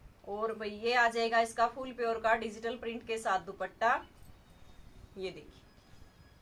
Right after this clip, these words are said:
बहुत ही प्यारा print है जी, बहुत ही प्यारा। और भाई इसकी rate सारा का same रहेगा आज। ये देख।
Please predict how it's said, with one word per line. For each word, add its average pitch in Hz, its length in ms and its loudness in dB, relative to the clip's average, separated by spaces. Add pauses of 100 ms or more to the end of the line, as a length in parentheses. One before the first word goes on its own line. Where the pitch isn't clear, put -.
(1200)
बहुत 233 260 2
ही 339 80 -4
प्यारा 311 260 8
print 285 280 -6
है 196 120 0
जी, - 120 -18 (440)
बहुत 214 340 -2
ही 262 100 -8
प्यारा। 220 360 0 (580)
और 226 120 -2
भाई 233 140 -2
इसकी 277 560 -8 (800)
rate 262 320 4
सारा 254 320 4
का 269 240 4 (180)
same 233 360 -2
रहेगा 196 340 0
आज। 226 220 0 (4000)
ये 214 160 -2
देख। - 4000 -12